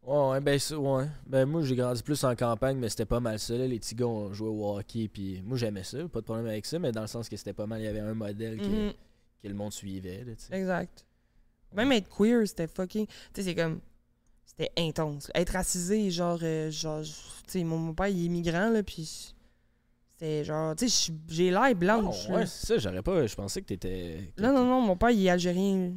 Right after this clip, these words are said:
Speaker 1: Ah, ouais.
Speaker 2: Ouais. Puis j-, j'ai vécu full racisme à Québec, là. Parce que mon nom, c'était, c'était le nom de mon père avant, hein.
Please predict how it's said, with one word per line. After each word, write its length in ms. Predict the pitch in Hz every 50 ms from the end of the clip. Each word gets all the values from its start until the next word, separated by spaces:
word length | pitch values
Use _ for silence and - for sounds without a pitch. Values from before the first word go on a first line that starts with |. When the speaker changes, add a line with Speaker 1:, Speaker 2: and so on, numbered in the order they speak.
| 185 185
Speaker 1:
Ah, 60 | - 330 480 - - 85 82 82 87 90
ouais. 260 | 113 156 226 254 220 131 117 - -
Speaker 2:
Ouais. 140 | 185 233 - - - - _ _ _ _ _ _ _ _
Puis 1000 | - - 185 180 180 180 175 175 175 175 175 175 175 175 175 175 175 175 170 165
j-, 220 | 160 165 - - -
j'ai 400 | 101 165 165 165 160 160 165 165
vécu 320 | 160 165 170 160 - 180
full 320 | - - - 269 302 302 254
racisme 480 | 208 180 175 180 - - 240 233 214
à 60 | 185 165
Québec, 360 | 165 165 170 202 208 - -
là. 80 | 190 185 - _ _ _ _ _ _
Parce 140 | - 185 175
que 80 | - 196
mon 120 | 185 185 185
nom, 160 | 196 233 247
c'était, 340 | - - 190 180 175 170 165
c'était 160 | - - 170
le 60 | 170
nom 80 | 190 208
de 40 |
mon 100 | 196 175 160
père 200 | - 208 226 220
avant, 160 | 202 185 208
hein. 260 | 233 247 233 233 240